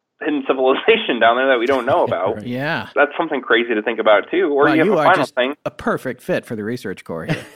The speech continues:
Speaker 2: <laughs>
Speaker 1: <laughs> I mean, you have a final thing to think of, too. You know, well, maybe it is man-made, but who's making it?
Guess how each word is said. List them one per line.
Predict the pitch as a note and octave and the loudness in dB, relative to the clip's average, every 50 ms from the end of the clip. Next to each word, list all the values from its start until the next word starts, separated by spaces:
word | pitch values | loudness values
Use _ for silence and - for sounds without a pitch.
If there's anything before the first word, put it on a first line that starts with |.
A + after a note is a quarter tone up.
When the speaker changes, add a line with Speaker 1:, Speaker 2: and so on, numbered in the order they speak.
| - - | -8 -4
Speaker 2:
<laughs> | |
Speaker 1:
<laughs> | C4 - - D#3+ D#3 D#3 D#3+ E3 - - - C3 B2 - - B3 - - - - | -4 -2 2 2 2 4 4 4 2 2 2 -2 -4 -6 -6 -6 -6 -6 -4 -2
I | F3+ F#3+ | -2 0
mean, | G3 F#3+ F3 - - - _ _ _ - - - _ _ _ _ _ - | 0 0 -2 -4 -8 -14 _ _ _ -12 -12 -12 _ _ _ _ _ 2
you | E3+ G3 G#3+ | 4 6 6
have | G#3 E3+ | 6 6
a | - | 6
final | F#3+ F#3+ G3 F#3 E3+ E3 | 4 4 4 4 2 0
thing | - G3 G3 F#3 F3 | 0 -2 -2 0 -2
to | D3+ C3+ - - | -4 -6 -4 -2
think | F#3 G#3 A#3 A3+ | -2 -2 0 2
of, | D3 A#2+ B2 A#2+ - - | 2 2 2 0 -2 -2
too. | G3+ G#3+ F3+ | 0 2 2
You | B2+ A#2+ B2 | 2 2 2
know, | B2 B2 C3+ C3 | 2 2 2 2
well, | - B2 C#3+ D3+ D3+ D3 - - _ _ _ _ _ _ _ - | 2 4 6 6 6 4 2 -2 _ _ _ _ _ _ _ -8
maybe | B2+ A#2+ A#2+ C#3 E3+ F#3+ | -4 -2 0 2 2 2
it | F#3 E3+ | 4 6
is | F#3+ A3 G#3 - - - | 4 4 2 0 -8 -6
man-made, | - A2+ G#2+ G#2 G#2 G2+ G2+ F2 D2+ C#2+ D2 - _ - | -2 0 2 2 0 0 -4 -6 -6 -6 -10 -6 _ 0
but | A#2 A#2+ | 0 0
who's | E3 F#3+ G3 - | 0 -2 -2 -2
making | D#3+ F3+ G#3+ G#3+ - G#2 F2 | 0 0 0 0 -2 -8 -12
it? | D2+ - - | -12 -14 -16